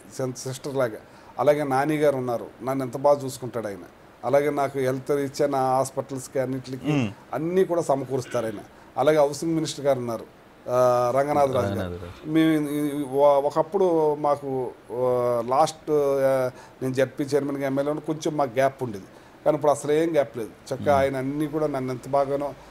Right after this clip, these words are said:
Speaker 1: ఆ, సంప్రదిస్తూ ఉంటారు, అన్నీ మాట్లాడుతూ ఉంటారు, నేను ఆయన్ని అడుగుతూ ఉంటాను, చేస్తాను. మీ అందరూ చాలా, మా ఎమ్మెల్యేలు మేమంతా హ్యాపీగా ఉన్నాం.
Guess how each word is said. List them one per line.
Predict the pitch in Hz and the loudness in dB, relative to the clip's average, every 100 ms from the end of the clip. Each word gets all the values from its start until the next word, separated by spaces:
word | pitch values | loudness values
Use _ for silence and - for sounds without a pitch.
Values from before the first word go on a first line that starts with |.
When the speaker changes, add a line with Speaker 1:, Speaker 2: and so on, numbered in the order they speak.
| - - | -20 -6
Speaker 1:
ఆ, | 123 127 123 | 0 2 2
సంప్రదిస్తూ | 131 131 135 131 135 | 0 0 -2 -2 -2
ఉంటారు, | 127 135 135 | 0 0 0
అన్నీ | 131 | -2
మాట్లాడుతూ | 127 123 123 120 127 | -2 -2 -4 -6 -6
ఉంటారు, | 123 127 127 131 - - - | -6 -6 -8 -10 -20 -20 -6
నేను | 131 135 | -2 0
ఆయన్ని | 131 131 | 0 0
అడుగుతూ | 123 127 135 | -2 -2 -4
ఉంటాను, | 127 120 127 151 - 127 | -4 -4 -8 -10 -10 -6
చేస్తాను. | 127 147 | -6 -4
మీ | 160 | 0
అందరూ | 160 190 196 160 | 0 0 -2 0
చాలా, | 151 135 - - - | 0 0 -6 -20 -4
మా | 127 143 143 | 2 4 2
ఎమ్మెల్యేలు | 139 151 156 160 170 | 0 -2 0 2 2
మేమంతా | 156 156 147 202 | 0 0 0 0
హ్యాపీగా | 160 160 - 143 | 2 2 0 -2
ఉన్నాం. | 123 101 | -4 -6